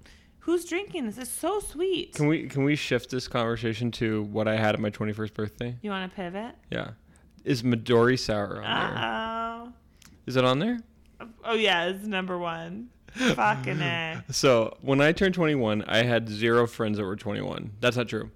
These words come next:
Speaker 2: I had two friends,
Speaker 1: <laughs>
Speaker 2: two or three friends that were twenty-one.
Speaker 1: Brendan's holding up a three and he's saying two.
Speaker 2: Four friends. It was Christian Woods.
Speaker 1: No
Speaker 2: M-
Speaker 1: one cares about their names.
Speaker 2: Okay, uh, Christian, Matt,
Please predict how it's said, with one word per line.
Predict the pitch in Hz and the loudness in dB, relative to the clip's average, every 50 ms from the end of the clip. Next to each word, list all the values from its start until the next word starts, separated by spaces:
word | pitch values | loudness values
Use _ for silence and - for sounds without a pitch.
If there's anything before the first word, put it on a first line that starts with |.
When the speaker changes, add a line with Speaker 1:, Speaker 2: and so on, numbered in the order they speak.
| - _ - | -20 _ -6
Speaker 2:
I | - 117 | -2 -2
had | 117 113 110 107 104 - - - - - - | 0 0 0 -2 -4 -12 -18 -20 -20 -20 -10
two | - - 165 160 | -2 0 0 0
friends, | - - 127 107 107 - 370 311 269 | 2 2 0 2 4 4 2 2 0
Speaker 1:
<laughs> | 247 - - | -4 -6 0
Speaker 2:
two | - 156 170 | 4 6 6
or | 170 | 6
three | 160 - 160 143 | 6 6 2 2
friends | 131 131 127 117 110 | 2 2 2 2 2
that | 113 | 0
were | 110 107 | -2 -2
twenty-one. | - 120 110 107 107 107 107 107 | -2 -2 -2 -2 -2 -2 -2 0
Speaker 1:
Brendan's | 208 208 220 233 240 240 240 | 2 2 2 2 0 -2 -2
holding | 240 247 214 208 214 214 214 | -2 -2 -2 0 0 -2 -2
up | 202 208 | -2 -4
a | 185 | -6
three | - - 180 175 175 190 196 | -6 -6 -4 -2 -2 -2 -2
and | - 180 | 0 0
he's | 208 185 170 - | 0 0 0 -2
saying | - - 170 160 160 165 170 160 | -4 -6 -4 -4 -4 -4 -6 -8
two. | - 170 - - - 196 - - 127 - - - | -8 -8 -8 -8 -12 -14 -18 -18 -20 -20 -20 -20
Speaker 2:
Four | - - - - 127 117 117 113 | -20 -10 0 2 4 6 6 4
friends. | - - 110 107 - 101 113 - - - - - - - - - - _ _ _ - - | 4 0 -6 -6 -6 -8 -12 -14 -16 -20 -20 -20 -20 -20 -20 -20 -20 _ _ _ 2 6
It | 135 | 6
was | 127 120 113 110 110 - - - - - _ - _ - _ - | 8 8 6 4 2 -2 -10 -18 -20 -20 _ -20 _ -20 _ -4
Christian | - 151 147 - 185 180 160 | 0 0 0 2 2 2 2
Woods. | 135 120 113 113 113 113 - - - _ - _ - | 4 4 2 2 0 -4 -12 -16 -20 _ -20 _ -8
Speaker 1:
No | 214 220 240 | -4 -4 -2
Speaker 2:
M- | 254 | -4
Speaker 1:
one | 254 247 233 | -4 -6 -8
cares | - - 233 214 208 | -10 -8 -8 -8 -6
about | 202 196 180 | -6 -8 -8
their | 180 175 | -8 -10
names. | 170 165 160 170 175 - - - - - _ _ _ - | -10 -12 -14 -16 -18 -18 -20 -20 -20 -20 _ _ _ -6
Speaker 2:
Okay, | 135 123 - - 110 113 117 | -4 -4 -4 -4 -2 -2 -2
uh, | 117 - - 120 | -2 -4 -8 -8
Christian, | - - 147 139 - - 139 131 123 | 0 0 0 0 2 -2 -2 0 2
Matt, | 120 117 117 110 - | 2 4 2 2 -2